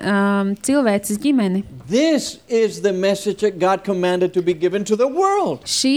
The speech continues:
Speaker 1: ir vēsts, ko Dievs bija pavēlējis sniegt pasaulē.
Speaker 2: She says, "It is the third angel's message, which is to be proclaimed with a loud voice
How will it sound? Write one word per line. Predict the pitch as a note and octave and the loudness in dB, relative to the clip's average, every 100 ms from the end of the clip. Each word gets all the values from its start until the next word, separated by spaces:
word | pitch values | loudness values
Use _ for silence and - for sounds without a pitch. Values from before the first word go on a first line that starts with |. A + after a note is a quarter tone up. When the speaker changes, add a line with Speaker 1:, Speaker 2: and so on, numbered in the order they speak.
| D4 | 2
Speaker 1:
ir | C4+ G#3+ | 0 2
vēsts, | A3+ D4 D4 - | 2 2 0 -2
ko | A3+ G#3 | -2 0
Dievs | B3 C4+ A3+ | 2 0 2
bija | A3+ G#3 | 0 0
pavēlējis | B3+ D4 B3 G#3 G3 G#3 - | 0 2 2 2 2 0 0
sniegt | - C4 A#3+ - | 0 0 0 0
pasaulē. | D4 - A3 F#3+ F#3 F#3+ - - - - - - _ _ _ _ - _ _ _ _ _ - | -2 0 0 0 -2 -4 -8 -14 -18 -20 -20 -20 _ _ _ _ -20 _ _ _ _ _ -20
Speaker 2:
She | - F3 | -2 -2
says, | - F3 C#3 - - _ | 0 -2 -2 -8 -20 _
"It | F3+ F3 | 0 2
is | G3 - | 2 0
the | E3+ | -4
third | - G3+ F#3 | 0 0 2
angel's | F3+ E3 F3 - | 0 0 -2 -2
message, | F3+ A3+ G#3+ F3 - | -2 -2 -2 -6 -6
which | D3 F3 E3+ | -2 0 0
is | F3+ - | -2 0
to | E3+ | -2
be | D3 E3+ | 0 -2
proclaimed | C3+ D#3 D3+ F#3 G#3+ A#3 B3+ A3 - - - - _ - | -2 -2 -2 -2 0 2 0 -4 -12 -20 -20 -20 _ -10
with | D#3+ F#3+ | -2 0
a | F3+ | 2
loud | E3+ E3+ F#3+ A3+ C4+ A3 | 2 2 2 2 0 -2
voice | D#3+ C3 A#2+ E3+ - | -2 0 -2 -4 -8